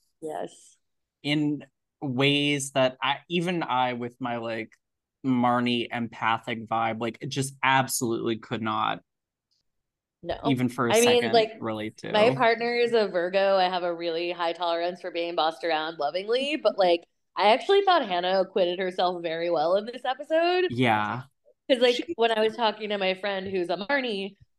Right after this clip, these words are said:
Speaker 1: about this episode, we were realizing, like, we would have had a screaming fight in the bathroom.
Speaker 2: Yeah.
Speaker 3: I feel like it's surprising that in this episode, Hannah is, like, the most mature one.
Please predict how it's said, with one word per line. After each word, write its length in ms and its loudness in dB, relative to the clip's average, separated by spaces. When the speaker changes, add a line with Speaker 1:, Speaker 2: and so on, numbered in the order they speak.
Speaker 1:
about 280 0
this 140 2
episode, 460 4
we 60 4
were 160 2
realizing, 400 2
like, 160 -8
we 120 6
would 180 8
have 20 -6
had 80 0
a 20 -10
screaming 520 -4
fight 360 0
in 100 -4
the 60 -4
bathroom. 720 -4
Speaker 2:
Yeah. 260 -2
Speaker 3:
I 160 0
feel 440 -6
like 180 2
it's 380 -2
surprising 720 -2
that 280 -2
in 140 4
this 180 0
episode, 380 -4
Hannah 280 -4
is, 120 -6
like, 220 -2
the 80 2
most 340 -2
mature 380 -6
one. 360 -6